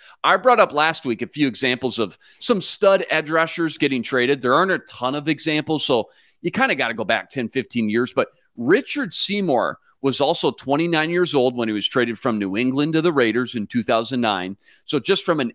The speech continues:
age standpoint, it's a better example than, like, the Von Miller trade. He was thirty-two, or, you know, like, the Khalil Mack trade. He was younger.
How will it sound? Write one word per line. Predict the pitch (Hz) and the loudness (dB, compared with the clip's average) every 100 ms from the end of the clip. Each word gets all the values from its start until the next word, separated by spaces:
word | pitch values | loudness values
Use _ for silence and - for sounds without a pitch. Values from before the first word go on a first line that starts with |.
| - | -6
age | 123 139 - | -4 -4 -4
standpoint, | - 147 143 - 147 156 156 - | -2 0 -2 -2 0 0 -2 -2
it's | 139 - | -2 0
a | |
better | 123 - 139 165 | 0 0 0 0
example | 160 117 131 131 131 139 | -2 -2 0 0 0 0
than, | 120 110 | 0 0
like, | 104 - | -2 -2
the | 120 | -6
Von | 98 113 107 95 | -2 -2 -2 -2
Miller | 95 120 131 | 0 2 0
trade. | - 143 131 135 | 2 2 2 2
He | 120 | -2
was | 120 113 | -4 -4
thirty-two, | - 123 117 107 - 120 123 127 | -2 0 0 -2 -2 2 4 4
or, | 110 98 - - | 2 0 -8 -12
you | - | -2
know, | 254 170 | 2 4
like, | 156 | 2
the | - | -2
Khalil | - - 147 151 135 | -6 -2 2 4 2
Mack | 107 92 117 139 | 0 0 0 -2
trade. | - 151 143 | -2 0 0
He | 156 | -2
was | 165 131 113 | -4 -4 -4
younger. | 107 123 131 123 127 120 | -2 0 0 0 0 0